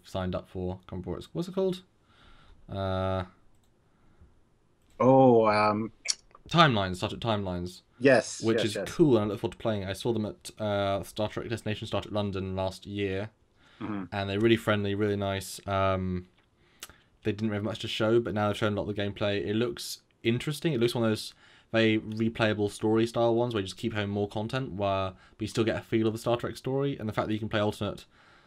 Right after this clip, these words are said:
Speaker 1: different characters, different universes. Um, it looks like a lot of fun, and I like that they're having a simple Star Trek game, but has a lot of depth in terms of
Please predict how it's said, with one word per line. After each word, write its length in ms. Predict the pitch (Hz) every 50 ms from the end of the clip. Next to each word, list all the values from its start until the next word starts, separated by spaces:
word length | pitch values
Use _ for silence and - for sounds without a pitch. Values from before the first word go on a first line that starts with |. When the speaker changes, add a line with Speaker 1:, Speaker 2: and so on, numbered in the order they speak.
| _ _ _ _
Speaker 1:
different 200 | 110 104 113 107
characters, 280 | 110 110 104 95 104 104
different 180 | 101 107 107
universes. 580 | 107 107 104 101 101 104 - - 101 98 95 - -
Um, 500 | 92 98 98 95 95 92 92 87 - - _ _ _ - - - _ _
it 100 | 123 123
looks 220 | 147 180 175 -
like 80 | - 135
a 40 | 135
lot 100 | 123 113
of 80 | 113
fun, 200 | - - 107 104 98
and 100 | 95 95
I 60 | 98
like 260 | 98 107 113 117 113
that 80 | 117 107
they're 80 | 104 101
having 160 | 107 107 101
a 40 | 101
simple 360 | - - 113 110 101 - 117 113
Star 180 | - 117 110
Trek 140 | 110 120 110
game, 240 | 110 110 117 120 120
but 100 | 110 104
has 140 | 104 98 101
a 20 | 104
lot 120 | 104 90
of 100 | 101 104
depth 460 | - 101 113 - - - - - -
in 100 | - 110
terms 300 | 107 - 107 101 101 98
of 100 | 95 90